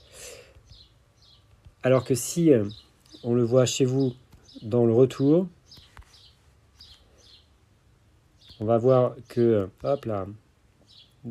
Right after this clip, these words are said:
que dans la phase retour, à ce moment du swing,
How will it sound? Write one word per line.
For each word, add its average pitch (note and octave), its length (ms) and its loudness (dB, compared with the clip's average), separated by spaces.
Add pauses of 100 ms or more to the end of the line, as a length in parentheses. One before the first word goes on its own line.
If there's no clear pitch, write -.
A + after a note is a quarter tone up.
(240)
que A#2+ 320 0 (300)
dans A2+ 140 -4
la A2+ 120 0
phase A2+ 300 -2
retour, B2 580 -2 (540)
à A2+ 100 -6
ce - 160 -4
moment C#3 280 4
du B2+ 100 -2
swing, C#3+ 480 -2